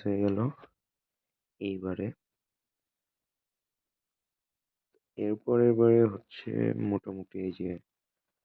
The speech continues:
আহ, দেখা যাচ্ছে, হ্যাঁ, চারশো আসছে। তো এটা মোটামুটি বলা যায়। উম,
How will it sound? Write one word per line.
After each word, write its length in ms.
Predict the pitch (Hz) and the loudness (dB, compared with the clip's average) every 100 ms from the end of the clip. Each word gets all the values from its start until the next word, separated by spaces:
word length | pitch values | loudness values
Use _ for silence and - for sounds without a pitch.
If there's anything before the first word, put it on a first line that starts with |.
| _ _ - | _ _ -20
আহ, 280 | 92 90 92 92 | -18 -14 -12 -10
দেখা 220 | 92 98 | -8 -4
যাচ্ছে, 380 | 95 - - 101 | -6 -8 -18 -16
হ্যাঁ, 480 | 104 110 107 92 82 _ _ _ _ _ _ _ _ _ _ _ _ _ | -12 -12 -12 -12 -14 _ _ _ _ _ _ _ _ _ _ _ _ _
চারশো 380 | - 107 - - | -6 -6 -6 -10
আসছে। 380 | 90 - - - _ _ _ _ _ _ _ _ _ _ _ _ _ _ _ _ _ _ _ _ _ _ _ _ _ _ _ _ _ _ _ _ _ - _ _ _ _ _ | -12 -14 -20 -20 _ _ _ _ _ _ _ _ _ _ _ _ _ _ _ _ _ _ _ _ _ _ _ _ _ _ _ _ _ _ _ _ _ -20 _ _ _ _ _
তো 80 | - | -4
এটা 160 | - | 0
মোটামুটি 500 | 139 117 110 107 101 | 2 4 2 0 2
বলা 220 | 95 92 90 | 0 0 -4
যায়। 220 | - - _ _ _ _ _ _ _ _ _ _ _ _ _ _ _ _ _ _ _ _ _ _ _ - | -8 -20 _ _ _ _ _ _ _ _ _ _ _ _ _ _ _ _ _ _ _ _ _ _ _ -16
উম, 400 | 98 98 98 | -12 -12 -12